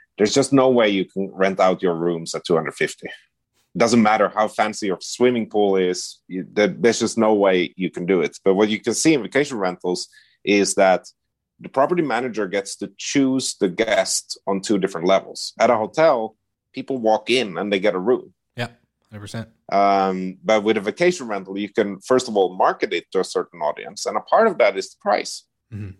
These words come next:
Speaker 1: Part of that is people who want to pay two hundred fifty for a one hundred for one specific reason, whatever that, that reason happens to be. But if you can find it out and you can attract those guests, you can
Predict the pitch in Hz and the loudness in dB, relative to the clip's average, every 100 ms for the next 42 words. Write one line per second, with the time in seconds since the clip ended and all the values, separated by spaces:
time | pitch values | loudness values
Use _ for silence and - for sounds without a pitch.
0 | _ 151 170 143 131 120 120 - 131 120 | _ -2 -2 0 0 0 -12 -10 -10 -8
1 | 120 123 123 208 - - 120 104 101 92 | -6 -2 0 0 -2 0 0 0 -2 -2
2 | 87 92 - 92 92 90 95 92 90 82 | -4 -6 -6 -6 0 2 2 -2 -4 -6
3 | 87 - 123 120 _ _ 113 120 120 104 | -8 2 2 2 _ _ 0 0 -4 -6
4 | - 98 95 117 120 - - _ _ _ | -6 -6 0 2 2 -4 -12 _ _ _
5 | - 101 98 98 95 - - _ 98 87 | 0 2 2 4 2 2 -12 _ -4 -2
6 | 101 95 98 92 98 87 - 82 151 151 | -2 -4 -8 -4 -4 -4 -8 -2 2 4
7 | 87 82 - 120 143 - 135 123 101 147 | 2 -2 -2 -4 -4 0 0 2 2 2
8 | 131 117 _ _ _ 107 113 131 107 - | 2 -2 _ _ _ -4 -4 -4 -6 -2
9 | 120 - 110 92 92 123 95 - 95 110 | -2 0 0 0 2 0 0 -6 -10 -6
10 | 123 | -8